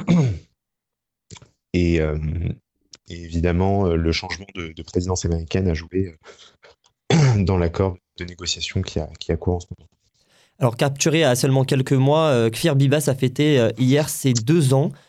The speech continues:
Speaker 2: Par ailleurs, euh, des centaines de personnes se sont réunies à Tel Aviv, mais aussi place du Trocadéro à Paris, pour célébrer son anniversaire. Quelle a été votre réaction quand vous avez su que le plus jeune otage figurait sur cette liste ?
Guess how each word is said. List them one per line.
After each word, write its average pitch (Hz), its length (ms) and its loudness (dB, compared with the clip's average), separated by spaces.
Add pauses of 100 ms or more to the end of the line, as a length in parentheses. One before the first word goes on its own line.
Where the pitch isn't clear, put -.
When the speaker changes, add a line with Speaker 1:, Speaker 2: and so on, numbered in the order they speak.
(160)
Speaker 2:
Par 120 100 2
ailleurs, 131 260 2
euh, 117 160 4
des 110 120 2
centaines 139 380 2
de 120 80 4
personnes 131 360 0
se 139 80 -4
sont 131 140 2
réunies 131 300 4 (220)
à 156 120 2
Tel 151 160 0
Aviv, 135 260 2
mais 123 100 4
aussi 127 240 0
place 135 180 2
du 110 120 0
Trocadéro 123 460 2
à 113 80 2
Paris, 123 360 2 (320)
pour 110 120 -6
célébrer 120 340 2
son 127 160 0
anniversaire. 120 580 0
Quelle 170 160 2
a 175 40 2
été 143 180 0
votre 113 240 -2
réaction 117 400 0
quand 127 140 0
vous 110 220 2
avez 110 140 4
su 143 320 0 (300)
que - 80 -2
le 110 100 2
plus 113 160 0
jeune 135 360 2 (100)
otage 120 480 0 (140)
figurait 113 320 0
sur 113 160 -2
cette - 220 -6
liste ? - 340 -14